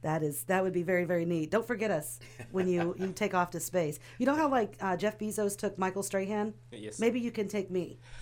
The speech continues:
Speaker 3: We'll see in the future.
Speaker 1: <laughs> I'm glad for you. Mia, what else do you want people to know about this month and the programs that you're doing and in general about you?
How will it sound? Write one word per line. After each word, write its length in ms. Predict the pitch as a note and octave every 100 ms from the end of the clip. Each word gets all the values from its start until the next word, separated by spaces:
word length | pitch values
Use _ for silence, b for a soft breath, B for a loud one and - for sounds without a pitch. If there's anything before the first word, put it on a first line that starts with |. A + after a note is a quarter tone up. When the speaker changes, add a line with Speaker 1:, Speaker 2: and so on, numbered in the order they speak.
| B B B B B B B - B B B
Speaker 3:
We'll 160 | A3+
see 140 | - C3
in 40 |
the 60 | G#2
future. 340 | A2 D3 - C3+ - -
Speaker 1:
<laughs> 1160 | - A#3+ B3+ A#3 F3 G#3+ - A3 - G#3+ -
I'm 140 | G#3 G3
glad 300 | G#3 F#3+ F#3
for 120 | G3+
you. 160 | F3 F3 B B B
Mia, 300 | D4 E4+ E4+
what 160 | F#4+
else 160 | G4 F#4
do 100 | D#4
you 140 | D4
want 200 | C#4 B3+
people 260 | B3+ B3+ A#3
to 120 | A3+
know 420 | G3 G3 F3 D3+ D#3+
about 260 | F3 D#3
this 240 | F3+ F3 -
month 360 | F3 D#3+ B3 - B B
and 200 | G3 F3+
the 40 |
programs 460 | F3 G3+ G3 F#3 F3
that 200 | E3+ -
you're 100 | E3
doing 380 | E3 E3+ A#3+ C#4+
and 160 | A3+ A#3
in 100 | B3
general 300 | C4 D4 C#4
about 220 | C4+ C4+
you? 340 | D4+ G4 C3+